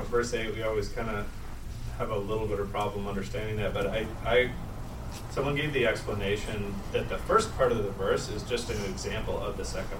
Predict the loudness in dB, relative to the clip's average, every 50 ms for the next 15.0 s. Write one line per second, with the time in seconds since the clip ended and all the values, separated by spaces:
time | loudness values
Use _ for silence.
0 | -4 -4 -4 -4 -4 -4 -6 -6 -6 -6 -6 -6 -6 -6 -6 -6 -6 -6 -6 -8
1 | -8 -6 -6 -6 -6 -6 -6 -2 0 0 2 2 2 2 2 0 0 0 0 0
2 | -2 -4 -4 -6 -6 -6 -6 -6 -6 -6 -6 -6 -6 -6 -6 -6 -6 -6 -4 0
3 | 0 2 2 4 4 4 4 4 2 2 2 4 4 4 4 4 4 4 4 4
4 | 4 4 4 4 4 2 -4 -6 -4 0 2 2 2 2 0 0 2 4 4 4
5 | 4 4 4 4 2 2 0 0 -2 -2 -2 0 0 2 2 2 0 0 -2 -2
6 | -2 -2 0 0 0 2 2 0 0 0 0 0 0 0 -2 -4 -4 -4 -4 -4
7 | -4 -2 -2 -2 -2 -2 -2 -2 -2 -2 -2 -2 -4 -4 -4 -2 -2 -2 -2 0
8 | 0 2 2 2 2 2 2 0 0 0 0 0 0 0 2 2 2 2 2 2
9 | 0 -2 -2 -2 0 0 0 0 0 0 -2 -2 -2 -2 -2 -2 -2 2 4 6
10 | 6 6 4 4 4 4 4 4 4 2 -2 -2 -2 -2 0 0 0 0 0 0
11 | 0 0 0 2 6 8 8 8 8 6 4 2 2 2 2 0 0 0 0 0
12 | 0 0 0 2 2 2 2 2 2 2 0 0 0 0 2 2 2 2 2 0
13 | 0 0 0 0 0 -2 -2 -4 -4 -6 -6 -4 -4 -4 -4 -2 -2 -2 2 4
14 | 6 6 8 6 6 6 4 4 4 2 0 0 0 0 0 2 2 0 0 -2